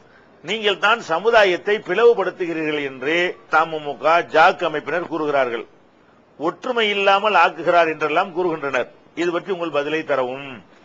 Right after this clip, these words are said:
அப்படிங்கிறாங்க. இத வந்து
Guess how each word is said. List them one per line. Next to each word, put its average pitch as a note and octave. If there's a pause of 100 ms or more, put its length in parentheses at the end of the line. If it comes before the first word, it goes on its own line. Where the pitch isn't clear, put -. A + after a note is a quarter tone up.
(340)
அப்படிங்கிறாங்க. A2+ (1160)
இத E3
வந்து G3+